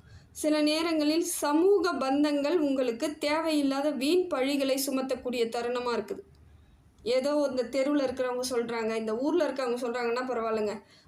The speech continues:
சொந்தக்காரங்க ஃபுல்லாவே சொல்லிடுவாங்க. ஒரு விஷயமும் இருக்காது, நீங்க ஒரு தப்பு பண்ணிருக்க மாட்டீங்க, ஆனா உங்க பேர்ல ஒரு பிளாக் மார்க் வச்சிருவாங்க. யார் எந்த தப்பு செஞ்சாலும் அதுக்கு தார்மீக பொறுப்பு உங்களை ஏத்துக்க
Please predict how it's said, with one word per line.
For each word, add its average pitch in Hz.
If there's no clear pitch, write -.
சொந்தக்காரங்க 302
ஃபுல்லாவே 330
சொல்லிடுவாங்க. 294
ஒரு 294
விஷயமும் 349
இருக்காது, 302
நீங்க 247
ஒரு 247
தப்பு 277
பண்ணிருக்க 302
மாட்டீங்க, 254
ஆனா 285
உங்க 294
பேர்ல 302
ஒரு 269
பிளாக் 262
மார்க் 254
வச்சிருவாங்க. 220
யார் 302
எந்த 359
தப்பு 339
செஞ்சாலும் 330
அதுக்கு 294
தார்மீக 370
பொறுப்பு 294
உங்களை 269
ஏத்துக்க 277